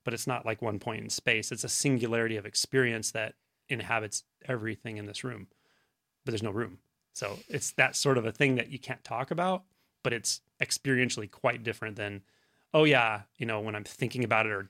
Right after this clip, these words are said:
describing it to you, oh, I heard a sound and it sounds like this, and this is what I think it was." That's a very di-, that's, that's the mind touching in very quickly to a sound and then turning it into a thought very quickly, right? And,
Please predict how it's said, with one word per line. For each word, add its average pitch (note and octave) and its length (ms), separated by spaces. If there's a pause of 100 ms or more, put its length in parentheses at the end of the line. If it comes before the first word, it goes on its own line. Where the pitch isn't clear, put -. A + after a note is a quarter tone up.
describing A#2 440
it A2+ 100
to - 80
you, B2 140
oh, D3+ 100
I C3 120
heard C3+ 260
a A#2 80
sound B2 840
and G#2 180 (320)
it - 100
sounds C3 300
like A2 180
this, B2 400
and A#2 100
this A#2 100
is B2 80
what A2+ 100
I A2+ 40
think A2 220
it G#2 100
was." A#2 600 (340)
That's C#3 160
a B2+ 40
very A#2 200
di-, G#2+ 140
that's, - 280
that's - 360 (680)
the A2+ 120 (180)
mind B2+ 380
touching C3+ 320
in A#2 120
very C#3 160
quickly C#3+ 340
to A#2+ 120
a G#2+ 60
sound A#2+ 360
and G#2+ 60
then G#2 120
turning A2+ 220
it G#2 60
into G#2+ 160
a A2+ 40
thought A#2 280
very G#2+ 160
quickly, G#2+ 480
right? G#2 240
And, A2 180